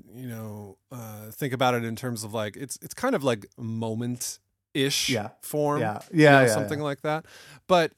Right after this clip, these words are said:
Speaker 1: you're, you're talking about how it's, like, a very natural way of e-, experiencing the world. However, when we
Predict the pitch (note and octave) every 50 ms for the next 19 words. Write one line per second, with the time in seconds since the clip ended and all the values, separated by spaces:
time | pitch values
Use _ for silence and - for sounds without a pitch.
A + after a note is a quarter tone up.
0 | _ _ _ G3 D#3+ C#3+ D#3+ D#3+ D#3+ - - F#3 E3 D3+ D3+ D3+ C3 - D#3+ D#3+
1 | E3 - F3+ D3 C3+ B2 G#2+ A#2+ - - C3+ C3 C3 B2 A#2 A#2 G#2+ - - A#2+
2 | G#2+ G#2+ - - A#2+ A#2 B2 A#2+ A#2+ A#2 A2+ A2 A2+ A2 A2 A2+ A#2+ - - B2+
3 | A2+ G#2 G#2 G#2 G#2 G#2+ G#2 F#2+ G2+ G2 _ - - - - - - C3 C3+ C3
4 | C3 A2 - - A#2+ A2+ G#2 G#2 G2 A2+ B2 C#3+ D#3+ D3+ A#2+ G#2 G2+ - - -
5 | - _ _ - C#3+ C#3 C#3+ C#3+ C3+ C#3+ C#3+ C3+ B2+ B2+ - _ _ _ _ _
6 | _ _ _ _ _ - D3 C#3 C3+ D3+ D#3+ D#3+ D#3+ D#3 D#3 F3 F#3 F#3 F3+ F3
7 | E3+ D#3 C#3